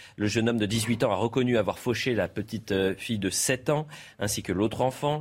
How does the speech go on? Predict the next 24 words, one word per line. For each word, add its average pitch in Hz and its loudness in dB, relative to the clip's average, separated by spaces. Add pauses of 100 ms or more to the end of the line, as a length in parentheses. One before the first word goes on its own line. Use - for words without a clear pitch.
Il - -6
a 95 0
été 98 0
mis 107 0
en 107 2
examen 104 2
et 92 0
écroué. 131 0 (340)
Euh, 107 2
lundi 139 2
encore, 131 0 (300)
le 101 0
pronostic 120 -2
vital 107 -2
de 92 -6
cette, 92 -6 (140)
euh, 95 -2
petite - -12
fille 104 -6
de 90 -2
sept - -2
ans 101 2
était, 87 -6
euh, 85 0